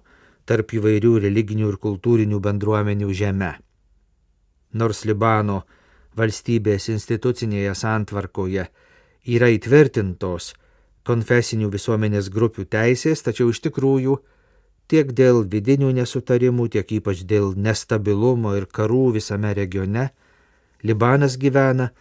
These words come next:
nesibaigiančios krizės sąlygomis. Per pastarąjį dešimtmetį ją labai pagilino masiškas pabėgėlių antplūdis iš Sirijos,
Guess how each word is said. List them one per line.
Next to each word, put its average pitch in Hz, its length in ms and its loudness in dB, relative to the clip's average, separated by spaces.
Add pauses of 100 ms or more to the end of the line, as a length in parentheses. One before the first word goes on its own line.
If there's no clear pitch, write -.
(300)
nesibaigiančios 123 1300 0
krizės 110 480 2
sąlygomis. 90 840 -6 (880)
Per 120 180 0
pastarąjį 127 480 2
dešimtmetį 110 760 -2 (460)
ją 117 140 0
labai 113 320 2
pagilino 113 560 4
masiškas 101 720 -4
pabėgėlių 104 640 -2
antplūdis 104 720 -4
iš - 140 -10
Sirijos, 104 560 0